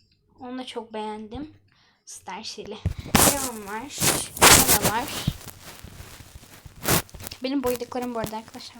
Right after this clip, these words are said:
bunlar. Pam, Pam mi? Pam mi? O var. Sonra El Primo var.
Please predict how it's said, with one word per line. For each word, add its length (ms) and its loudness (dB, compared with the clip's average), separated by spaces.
bunlar. 500 -12
Pam, 380 2
Pam 300 2
mi? 140 -8
Pam 240 -2
mi? 220 -6
O 180 -6
var. 480 -2
Sonra 520 -6
El 460 4
Primo 760 4
var. 120 0